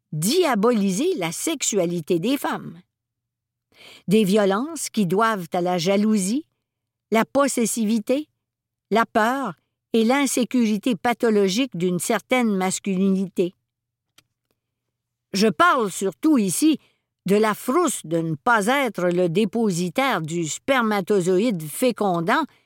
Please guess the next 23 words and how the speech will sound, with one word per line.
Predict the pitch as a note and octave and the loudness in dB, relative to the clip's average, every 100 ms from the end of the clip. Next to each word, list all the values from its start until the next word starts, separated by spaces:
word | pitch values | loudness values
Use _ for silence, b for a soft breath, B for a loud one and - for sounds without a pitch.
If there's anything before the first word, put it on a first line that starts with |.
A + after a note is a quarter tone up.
| _ _ _ _ _ | _ _ _ _ _
qui | - B3+ | 0 0
traversera | - B3+ E4+ C4 E4+ D#4 - G#3+ A3+ D4 | 2 0 0 2 0 -2 -2 0 0 -2
cet | - G#3 D#3+ C4+ | -2 -2 0 -2
utérus | A3 A3 G3 C4 A3 | 0 2 2 0 0
mystérieux | G3+ A#3 A3 A#3 F#3+ F#3+ D4 E4 F#3 _ _ _ _ _ | 2 2 0 0 0 2 0 0 -2 _ _ _ _ _
et | D#4 D#4+ | 2 2
qui, | - D#4+ D5 - _ _ - | 2 -4 -4 -10 _ _ -2
depuis | F3 D3 G#3+ | 0 0 0
la | F#3 E3 | 0 -2
nuit | D#3+ D3+ | -2 -2
des | D#3+ A#3+ | 0 0
temps, | - F#4 F4 _ _ _ _ _ _ - | 0 -4 -4 _ _ _ _ _ _ 2
est | A#3+ | 4
l'objet | G#3+ F3+ F3+ D#4 | 4 2 0 0
de | G3 F3 | 2 0
tous | - D4+ | 0 0
les | C4 F3 D#3+ | 2 4 2
mythes | E3 F3+ C#4+ D4 - _ _ _ | 2 2 2 0 -10 _ _ _
anxiogènes | C#4 E4 C4 - A3 F#3 F3+ C4+ G#4+ A#3+ E3 _ _ _ - | -2 0 0 0 2 2 0 -2 -2 -2 -4 _ _ _ -2
pour | E4 | 2
le | A3+ F#3+ | 2 2
mâle | F3 E3 E3 - | 2 0 -2 0
humain. | D4+ D#4 G#3+ | 2 2 0